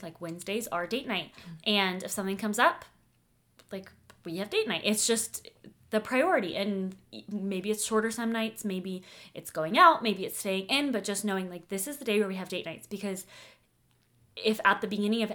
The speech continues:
Speaker 1: every week you are trying to decide, "Oh, shoot, we're gonna have date night. Oh, well, it's
Speaker 2: Mm-hmm.
Speaker 1: too busy of a week," it just can really easily get pushed down the list of to-dos.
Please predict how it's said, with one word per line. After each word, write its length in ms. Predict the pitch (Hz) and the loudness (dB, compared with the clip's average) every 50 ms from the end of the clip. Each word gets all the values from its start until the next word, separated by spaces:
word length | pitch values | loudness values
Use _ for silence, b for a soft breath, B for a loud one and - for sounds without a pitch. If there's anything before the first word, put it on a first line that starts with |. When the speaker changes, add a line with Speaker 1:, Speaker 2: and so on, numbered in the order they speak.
| - - | -4 -4
Speaker 1:
every 320 | 202 202 190 185 190 190 | -4 -2 -2 -2 -4 -4
week 380 | 170 165 190 220 240 - - - | -4 -4 -4 -6 -6 -8 -8 -4
you 100 | 196 190 | 0 0
are 120 | 185 185 | 0 0
trying 360 | 190 - - 208 185 185 190 | 0 -2 -4 -2 0 0 -2
to 100 | 190 202 | -2 -2
decide, 680 | 190 190 185 190 - 180 170 170 170 175 190 208 214 - b b b b b b b b b b b b b _ _ _ _ _ _ - - | -4 -4 -4 0 2 4 4 6 6 4 4 2 0 -4 b b b b b b b b b b b b b _ _ _ _ _ _ 0 4
"Oh, 320 | 285 320 311 277 220 196 | 6 8 8 6 6 4
shoot, 300 | - - - 339 311 233 | 2 2 2 2 2 0
we're 100 | 202 202 | 0 0
gonna 140 | 214 240 262 | 0 0 0
have 120 | 269 262 | 0 -2
date 180 | 262 302 311 - | -2 -4 -4 -2
night. 420 | 247 208 190 185 180 - - - - | -2 -2 0 -2 -4 -6 -8 -4 2
Oh, 220 | 196 220 247 - 208 | 6 8 8 10 10
well, 120 | 208 202 | 10 8
it's 160 | 196 196 196 | 8 6 4
Speaker 2:
Mm-hmm. 80 | 196 - | 2 -2
Speaker 1:
too 80 | - 220 | -2 -2
busy 260 | 247 233 233 254 247 | -2 -2 0 0 0
of 80 | 240 | 0
a 20 | 262 | 0
week," 220 | 262 226 208 - - | 0 -2 -2 -2 -2
it 140 | 208 214 | -2 0
just 280 | - 220 214 - - - _ _ _ _ _ _ _ _ _ _ _ - 190 190 - - - - - - - - | 0 0 -2 -2 -6 -14 _ _ _ _ _ _ _ _ _ _ _ -18 -18 -16 -18 -20 -20 -20 -20 -20 -14 -6
can 220 | - 226 220 202 | -2 0 0 2
really 260 | 185 202 202 196 196 190 | 2 2 2 2 2 0
easily 420 | - 185 185 165 190 190 190 196 | 0 -2 -4 -2 0 0 2 2
get 320 | 202 - 185 165 - - - | 2 2 0 0 0 -2 -6
pushed 500 | - - 190 180 180 - - - - - | -8 -4 -2 0 0 0 -2 -4 -2 2
down 300 | 208 180 170 175 185 185 | 4 6 6 4 4 0
the 80 | 185 | 0
list 300 | 175 165 160 185 - - - | 0 0 0 0 -2 -4 -4
of 120 | 180 185 - | -4 -4 -4
to-dos. 440 | - 190 190 170 160 170 208 254 | -6 -4 -4 -4 -2 -2 -2 -4